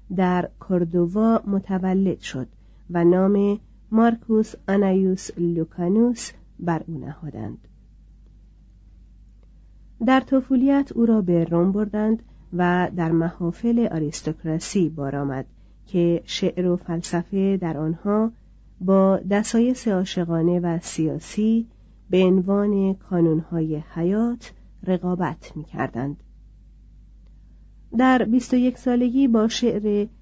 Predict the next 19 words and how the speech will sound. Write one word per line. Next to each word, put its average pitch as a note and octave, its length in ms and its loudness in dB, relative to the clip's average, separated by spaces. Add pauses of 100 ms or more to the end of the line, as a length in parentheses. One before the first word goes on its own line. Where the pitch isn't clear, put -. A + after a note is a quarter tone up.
(200)
در F#3 220 2
مدح F#3+ 480 -2
نرون F3 840 2 (360)
در F3+ 180 2
مسابقه F3 640 0
شرکت F#3+ 500 -6
کرد A3+ 360 -2
و G3 240 -2 (300)
جایزه F3 680 -2
برد. C#3 380 -10 (2250)
سنکا C#4 720 4
او B3 120 0
را A#3 140 4
به F3+ 140 0
دربار E3+ 480 -2
برد C3 320 -12 (380)
و E3+ 60 -4
اندکی F3 500 0
بعد F#3+ 380 -4